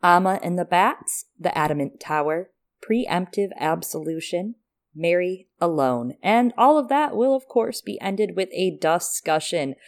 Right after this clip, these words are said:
which is a very, very, very special, dusty, spoilery section where we talk about the books of dust. But Eliana,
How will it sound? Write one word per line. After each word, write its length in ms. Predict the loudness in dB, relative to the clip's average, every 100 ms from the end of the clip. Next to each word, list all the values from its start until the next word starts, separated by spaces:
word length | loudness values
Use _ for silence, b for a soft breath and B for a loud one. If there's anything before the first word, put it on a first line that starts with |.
| b b
which 220 | -4 -4 2
is 180 | 0 2
a 240 | 0 0 -6 -6
very, 320 | 0 4 4
very, 380 | 4 2 2 0
very 280 | -2 0 -2
special, 680 | -4 -4 -2 -2 -2 -6 -4
dusty, 640 | -2 -2 -2 -10 -8 -8 _ -10
spoilery 920 | -8 -6 0 4 6 6 4 4 0
section 520 | -2 -2 -2 -4 -8 -6
where 100 | -6
we 100 | -6
talk 260 | -6 -6
about 200 | -6 -6
the 80 | -8
books 380 | -2 -2 -2 -6
of 200 | -6 -2
dust. 280 | 0 -2 -2
But 140 | -6 -2
Eliana, 460 | 0 2 2 0